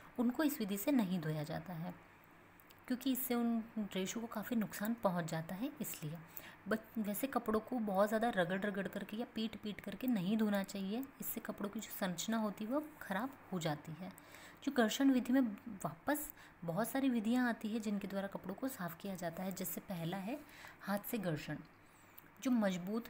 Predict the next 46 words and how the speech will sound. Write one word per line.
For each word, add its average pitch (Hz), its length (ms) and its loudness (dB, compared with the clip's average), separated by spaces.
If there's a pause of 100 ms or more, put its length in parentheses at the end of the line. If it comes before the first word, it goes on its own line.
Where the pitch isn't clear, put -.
(120)
दृढ़ 214 220 2
एवं 247 280 2
छोटे 233 360 0
वस्त्रों 240 300 0
की 233 100 -2
धुलाई 208 280 0
हाथ 180 220 0
से - 180 -4
रगड़ 165 240 0
करके 185 240 -4
की 180 180 -8
जा 165 180 -4
सकती 170 320 -10
है, 160 60 -8
जैसे 190 200 -8
कि 196 80 -4
ब्लाउज, 170 380 2
फ्रॉक, 175 480 -6
शर्ट, 175 400 -4
रुमाल, 165 380 0 (420)
हाथ 185 160 2 (100)
पहुँचने 180 340 -4
की 175 80 -4
तौलिया, 175 440 -4
बच्चों 170 320 -8
के 180 120 -6
वस्त्र 190 360 -6
इत्यादि 151 360 -2
को। - 180 -10 (420)
इस 277 100 6
धुलाई 254 240 4
कला 233 240 2
में 240 100 2
सबसे 233 280 -4
पहले 233 220 0
वस्त्र 208 280 -4
को 240 60 -4
पानी 190 280 0
में 220 140 2
भिगो 185 240 2
करके 202 340 -4
उस 226 140 -2
पर 247 100 -6
साबुन 180 380 0
रगड़ते 226 400 0
हैं 254 180 0